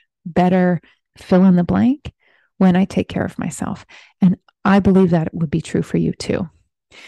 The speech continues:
I hope this experience was helpful for you and that you got something out of it. Please reach out to me on social media. Um, I am your dot hormone dot nutritionist on Instagram.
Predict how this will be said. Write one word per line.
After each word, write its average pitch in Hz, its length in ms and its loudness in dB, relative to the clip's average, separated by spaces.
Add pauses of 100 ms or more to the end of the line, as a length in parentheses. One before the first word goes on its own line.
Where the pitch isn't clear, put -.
(380)
I 202 80 2
hope 240 180 2
this - 340 -2
experience 180 880 0
was 226 180 -2
helpful 196 440 -4
for - 180 -2
you 190 400 4
and 170 580 2 (120)
that 175 360 -2
you 180 140 0
got 208 260 0
something 175 360 -2
out 180 140 -2
of 170 140 -4
it. - 200 -6
Please 233 580 0
reach 214 260 0
out 202 220 -2
to 202 140 -6
me 180 480 -4
on 180 240 -4
social 185 320 -6
media. 175 640 -2
Um, 165 400 -4
I 196 60 2
am 185 260 0
your 180 420 2
dot 180 320 -2
hormone 170 540 0
dot 170 280 -2
nutritionist 226 680 0
on 180 160 -2
Instagram. 180 720 -2